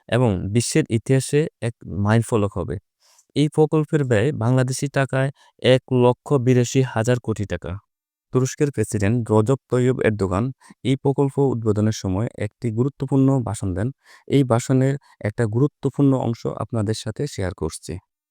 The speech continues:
তিনি বলেছেন, "বর্তমানে ইলেকট্রনিক ওয়ারফেয়ার সিস্টেম ছাড়া বিদ্যমান সামরিক শক্তি দিয়ে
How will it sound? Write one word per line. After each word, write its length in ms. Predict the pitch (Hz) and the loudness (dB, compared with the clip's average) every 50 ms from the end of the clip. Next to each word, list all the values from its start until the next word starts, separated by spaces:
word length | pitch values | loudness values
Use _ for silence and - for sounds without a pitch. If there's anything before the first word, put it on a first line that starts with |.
| _ _ _ - | _ _ _ 2
তিনি 180 | 135 135 143 | 4 6 6
বলেছেন, 460 | 139 127 117 110 110 - - 104 131 160 _ _ _ _ _ - | 6 4 4 2 2 0 0 -2 -2 -2 _ _ _ _ _ -2
"বর্তমানে 500 | 107 135 - - 151 151 147 147 151 151 | -2 -2 0 0 2 2 2 2 2 0
ইলেকট্রনিক 680 | - - 131 135 131 _ - 139 139 135 143 147 - - - | 0 0 -2 -2 -2 _ -2 2 2 2 2 2 -2 -4 -4
ওয়ারফেয়ার 460 | - 117 117 120 123 - - 127 131 131 - - | 0 2 2 2 0 0 0 0 0 0 -2 -6
সিস্টেম 340 | - 120 - - 127 123 123 | -6 -6 -4 -2 -2 -2 -2
ছাড়া 340 | - - 104 85 90 117 143 - _ _ _ _ - | -2 0 0 2 2 0 -2 -6 _ _ _ _ -4
বিদ্যমান 440 | 117 123 131 135 135 131 131 131 135 | -4 -2 2 4 4 4 4 4 2
সামরিক 420 | - - 120 113 113 120 127 - | 0 -2 -2 0 0 0 -2 -4
শক্তি 360 | - - 113 - - - 123 | -4 -8 -8 -6 -4 -4 -2
দিয়ে 280 | 117 117 107 92 110 | -2 0 -2 0 -2